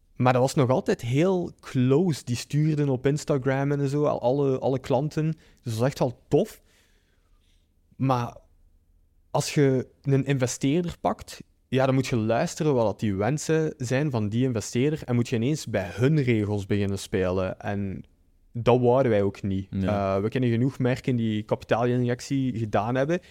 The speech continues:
Speaker 1: en die dan eigenlijk met een bijl op hun zitten van: "Oké, perform, perform, perform." En hadden met twee mensen zijt en je hebt nu al eigenlijk zo,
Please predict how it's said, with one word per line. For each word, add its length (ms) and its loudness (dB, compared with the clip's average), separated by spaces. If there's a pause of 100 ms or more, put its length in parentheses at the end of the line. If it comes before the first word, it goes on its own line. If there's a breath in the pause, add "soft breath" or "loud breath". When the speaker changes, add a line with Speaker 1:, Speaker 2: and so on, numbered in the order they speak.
(180 soft breath)
Speaker 1:
en 160 0
die 100 0
dan 200 2
eigenlijk 320 0
met 160 -2
een 120 -2
bijl 220 4
op 140 -2
hun 280 0
zitten 300 0
van: 200 0
"Oké, 220 0
perform, 580 2
perform, 440 2
perform." 460 0 (440 soft breath)
En 80 -10
hadden 160 -2
met 140 -4
twee 200 0
mensen 360 -4
zijt 500 -2
en 120 2
je 80 0
hebt 260 -8
nu 280 2
al 180 4
eigenlijk 300 0
zo, 320 2